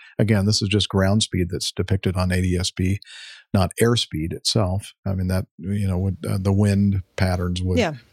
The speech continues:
Speaker 2: Mm-hmm.
Speaker 1: have an effect on that. But, uh, anyway, it looks to most people that know something about the performance of this aircraft, uh, stuff that, uh,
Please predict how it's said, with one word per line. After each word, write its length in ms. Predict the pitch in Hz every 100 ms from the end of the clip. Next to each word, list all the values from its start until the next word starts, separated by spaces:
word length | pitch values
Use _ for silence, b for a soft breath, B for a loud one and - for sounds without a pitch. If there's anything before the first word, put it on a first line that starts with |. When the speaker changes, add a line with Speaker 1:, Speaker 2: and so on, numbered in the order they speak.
| _
Speaker 2:
Mm-hmm. 160 | 165 -
Speaker 1:
have 100 | 92
an 80 | 90
effect 300 | 87 90 -
on 120 | 87
that. 180 | 87 90 - _ _ _ _ _ - -
But, 340 | 98 95 98 101
uh, 200 | 95 95 B B B B B
anyway, 320 | 127 127 98 98
it 140 | 120 113
looks 440 | 117 127 - - -
to 680 | - 110 104 101 98 98 - _ _
most 640 | 104 101 104 107 110 117 -
people 240 | - 117 117
that 120 | 113
know 140 | 104 107
something 340 | - 101 101
about 240 | 98 95
the 80 | 101
performance 540 | - 95 101 98 101 95
of 80 |
this 140 | 92 -
aircraft, 520 | 98 95 92 87 92 _ _ -
uh, 60 | -
stuff 340 | - 95 90
that, 260 | 95 87 -
uh, 280 | 90 90